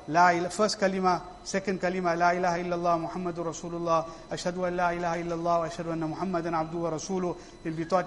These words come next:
Imani Mujmal, Imani Mufassal, Amantu billah, wa malaikatihi, wa kutubihi, wa rusulihi. He knows my Rabbi is Allah, my Nabi is Nabi Muhammad sallallahu alayhi wa sallam. My regi-, religion is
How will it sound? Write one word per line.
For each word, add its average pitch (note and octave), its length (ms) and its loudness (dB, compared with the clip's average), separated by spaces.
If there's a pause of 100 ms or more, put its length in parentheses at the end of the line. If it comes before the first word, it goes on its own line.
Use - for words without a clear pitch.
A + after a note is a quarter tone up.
(100)
Imani F#3 320 2
Mujmal, F3 500 -2
Imani F3+ 320 0
Mufassal, F3 560 -4
Amantu F#3 520 0
billah, E3+ 440 4
wa E3+ 120 -2 (100)
malaikatihi, F3+ 640 0
wa F3 120 0
kutubihi, F3+ 440 -4
wa F#3 140 -2
rusulihi. F#3+ 480 -4 (300)
He E3 80 2
knows G3+ 180 -2
my F3+ 160 0
Rabbi G3+ 220 2
is F3+ 80 -4
Allah, F#3+ 480 2 (440)
my E3+ 120 4
Nabi G3 240 4
is G#3+ 140 0
Nabi G3+ 220 0
Muhammad F#3+ 360 -2
sallallahu F3 420 2
alayhi E3 40 -2
wa F#3+ 220 4
sallam. G3 260 6 (720)
My A3 60 8
regi-, A3 320 4
religion A3+ 600 2
is G3+ 140 -4